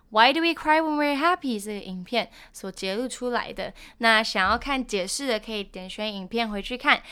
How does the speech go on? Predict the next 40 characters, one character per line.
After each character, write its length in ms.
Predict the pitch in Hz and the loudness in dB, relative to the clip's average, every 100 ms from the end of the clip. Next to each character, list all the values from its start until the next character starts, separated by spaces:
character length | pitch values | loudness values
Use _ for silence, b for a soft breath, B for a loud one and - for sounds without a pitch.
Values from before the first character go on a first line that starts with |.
| B B | B B
那 120 | 233 | 2
其 160 | 233 214 | 2 -2
实 240 | 196 220 | 0 2
我 60 | 226 | 2
们 220 | 180 190 | 0 2
例 120 | 330 | 4
句 200 | - 311 | 4 2
里 100 | 220 | 0
面 140 | 254 269 | 0 2
就 100 | 254 | 2
有 80 | |
答 140 | 196 185 | 4 6
案 200 | 269 277 | 6 6
咯， 140 | 262 | 2
我 60 | 202 | 0
们 160 | 185 | -6
直 120 | 180 180 | -8 -6
接 140 | 208 | -2
来 160 | 190 180 | -2 -4
看 240 | 220 185 | -4 -4
看。 220 | 208 190 - _ - - - _ _ _ _ _ - B B B B | -4 -6 -8 _ -20 -20 -20 _ _ _ _ _ -20 B B B B
Crying 440 | - 277 320 381 | 0 4 4 2
tears 480 | - - 311 311 311 - | -2 -2 0 0 -2 -4
of 180 | 269 - | -6 -6
joy 480 | - 220 202 208 233 - | -8 -4 -2 -2 -6 -8
may 240 | 220 214 226 | -2 0 0
be 220 | 254 285 | -2 -2
a 40 | |
way 280 | 247 214 208 | 0 0 -2
for 260 | - 220 - | -4 -4 -2
us 320 | 196 202 - - | -2 -4 -8 -10
to 60 | |
restore 720 | 202 202 - - 196 196 202 226 B B | -8 -8 -8 -8 -4 -2 -2 -4 B B
emotional 760 | 208 208 214 226 - 240 247 - | -4 0 0 -2 -2 -2 -2 -6
equilibrium. 1000 | 202 - 202 190 196 202 - - 110 190 - _ _ B B B | -12 -8 -8 -4 -6 -6 -10 -12 -12 -14 -18 _ _ B B B
It's 220 | - 226 233 | -8 -4 2
not 360 | 233 262 302 - | 4 4 2 -2
uncommon 640 | 214 196 - 240 370 240 | -4 -4 2 2 2 -2
for 300 | - - 190 | -8 -6 -4
us 300 | 190 190 - | -2 -4 -8